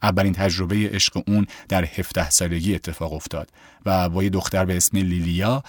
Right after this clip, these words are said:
از طریق روزنامه مدرسه آشنا شد. اما هر موقع که این دختر رو می‌دید، به شدت استرس می‌گرفت و هیچ وقت نتونست باهاش قرار ملاقات بذاره.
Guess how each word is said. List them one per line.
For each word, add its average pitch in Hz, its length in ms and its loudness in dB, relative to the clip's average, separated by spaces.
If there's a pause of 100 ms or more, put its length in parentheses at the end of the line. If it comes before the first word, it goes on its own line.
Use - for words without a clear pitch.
(200)
از 110 160 0
طریق 123 280 2
روزنامه 110 600 4
مدرسه 92 460 2
آشنا 85 340 -2
شد. - 200 -10 (680)
اما 156 180 6
هر 139 200 6
موقع 127 220 4
که 127 100 2
این 120 100 8
دختر 101 300 2
رو 92 100 0
می‌دید، 92 320 2
به 101 100 0
شدت 101 500 0
استرس 95 520 2
می‌گرفت 117 460 -2
و 110 220 0 (240)
هیچ 147 220 0
وقت 151 200 4
نتونست 104 400 2
باهاش 85 240 0
قرار 85 360 -2
ملاقات 85 480 -2
بذاره. - 400 -8